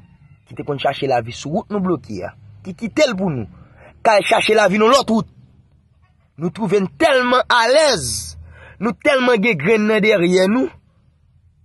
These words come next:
n al bloke lòt wout sa ankò. Se jis pou montre nou ke mwen pa wè, onètman mwen pa wè,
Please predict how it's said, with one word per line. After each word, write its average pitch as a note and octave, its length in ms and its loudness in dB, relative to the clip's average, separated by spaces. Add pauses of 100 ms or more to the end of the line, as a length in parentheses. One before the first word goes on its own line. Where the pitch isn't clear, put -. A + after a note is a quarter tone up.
(160)
n D3+ 160 -4
al D3 200 2
bloke G3 440 0
lòt A3 280 0
wout D#4+ 280 2
sa A3 240 2
ankò. F#3 300 2 (1500)
Se D3+ 200 -8
jis D#3+ 200 -6
pou E3 120 -6
montre D#3+ 360 -2
nou B2 160 -4
ke C#3 180 -4 (420)
mwen E3 360 0
pa F#3 240 2
wè, B2+ 240 0 (280)
onètman C#3 520 -2
mwen F#3 240 -2
pa E3+ 260 0
wè, B2+ 200 0